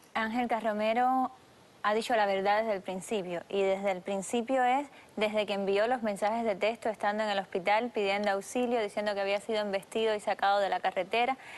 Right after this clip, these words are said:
desde que conversó conmigo en Madrid, poco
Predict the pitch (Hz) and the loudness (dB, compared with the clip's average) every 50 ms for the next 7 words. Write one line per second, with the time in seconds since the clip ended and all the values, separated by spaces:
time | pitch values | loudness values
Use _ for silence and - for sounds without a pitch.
0 | - - - - 214 220 226 226 214 208 208 - 202 202 196 202 190 - - 233 | -16 -16 -6 -4 -2 0 2 2 2 2 2 0 0 0 0 -2 -2 -2 -2 0
1 | 233 254 247 233 226 233 247 254 262 262 254 226 214 208 202 202 202 196 190 190 | 0 2 2 2 2 2 2 2 2 4 4 2 2 0 0 0 0 2 2 2
2 | 190 196 220 247 277 294 - - - - - - - - - - - - - - | 2 2 2 2 0 -2 -6 -12 -20 -20 -20 -20 -20 -20 -20 -20 -20 -20 -20 -20
3 | - - - - - - _ _ _ _ _ _ _ _ _ _ _ - 240 233 | -20 -20 -20 -20 -20 -20 _ _ _ _ _ _ _ _ _ _ _ 0 0 2
4 | 233 247 233 226 214 202 202 202 196 | 2 2 2 2 2 2 2 0 0